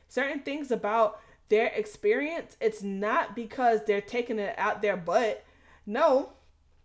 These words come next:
because they're actually experiencing this. They, they're giving you their hard-earned money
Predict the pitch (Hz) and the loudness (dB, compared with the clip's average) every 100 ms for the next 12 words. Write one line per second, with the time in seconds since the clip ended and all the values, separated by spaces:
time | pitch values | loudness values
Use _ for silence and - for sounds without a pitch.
0 | - - 269 - 392 403 - 226 240 - | -20 -8 -4 0 0 0 0 0 0 -4
1 | 254 269 285 - 285 392 370 294 214 160 | -8 -8 -10 -12 -10 -10 -8 -8 -6 -6
2 | - 214 247 202 277 - 233 294 330 214 | 0 0 0 0 -2 0 -2 0 -4 -6
3 | 208 226 208 190 196 196 226 262 294 - | -6 -4 -4 -2 -4 0 0 0 -2 -6
4 | 233 247 208 226 240 196 208 | -4 -4 -4 -4 -4 -6 -8